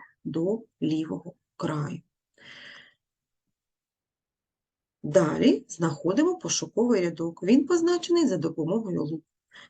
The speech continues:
Починаємо вводити у пошуковому рядочку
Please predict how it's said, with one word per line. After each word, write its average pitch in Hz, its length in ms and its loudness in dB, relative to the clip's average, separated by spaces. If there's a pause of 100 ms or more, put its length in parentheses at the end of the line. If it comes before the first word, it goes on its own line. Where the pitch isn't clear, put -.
Починаємо 285 580 6
вводити 170 680 0 (340)
у - 200 2
пошуковому 156 680 -2
рядочку 269 640 0